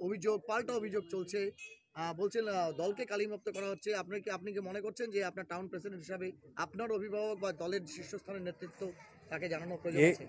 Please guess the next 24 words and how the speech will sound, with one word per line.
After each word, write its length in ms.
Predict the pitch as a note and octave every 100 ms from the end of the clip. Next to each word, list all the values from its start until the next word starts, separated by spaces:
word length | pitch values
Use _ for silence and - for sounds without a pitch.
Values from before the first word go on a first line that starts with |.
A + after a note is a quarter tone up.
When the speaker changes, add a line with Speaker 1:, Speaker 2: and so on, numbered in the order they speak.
| -
Speaker 2:
এটা 440 | C#3+ D#3 G#3+ G#3+ G#3+
কোনো 460 | - G3+ G#3+ G#3+ E3+
বড় 320 | E3+ F3+ G3
বিষয় 420 | F3 F3 G3 F#3+
নয়, 460 | F3 D#3+ F#3+ G3+ G#3 - -
এটা 300 | C#3 D3 F#3
খুবই 420 | D#3 F3+ F#3+ G3+
নগণ্য 440 | F#3+ F3 E3+ F3+ F3+
বিষয়। 480 | E3+ E3 F#3 F#3 F#3
এই, 300 | E3+ F3 D#3+ C#3 -
এই 180 | D3 D3+
বিষয় 360 | D#3 E3+ F#3
নিয়ে 340 | F#3 F#3 F#3 F3+ - - -
কিছু 220 | D#3 D#3
কিছু 220 | F3+ F3 F3
সংবাদ 500 | - D#3+ D#3+ E3 D3
মাধ্যম 460 | D#3+ C#3 E3 D#3+
যেভাবে, 540 | C3+ D#3+ D3 D#3+ E3+ D#3+ - _ _ _
আহ, 400 | B2 B2+ C3 B2+
খবরগুলো 560 | A#2+ D3 E3 F3 F3+ F3+
করছে, 380 | F3+ D#3 E3 D#3+
এগুলো 220 | D#3+ F3
একেবারেই 480 | E3 C#3+ D#3 E3 F3+
বেকার, 420 | C3+ C3+ F3